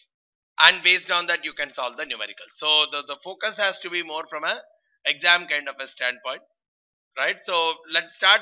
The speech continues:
with them. The first of the lot is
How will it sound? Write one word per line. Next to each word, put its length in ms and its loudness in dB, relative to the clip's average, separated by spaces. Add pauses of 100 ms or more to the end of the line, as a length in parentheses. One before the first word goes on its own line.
with 160 -6
them. 140 -2 (400)
The 160 -12
first 260 0 (100)
of 160 -2
the 100 2
lot 260 2 (1000)
is 260 -6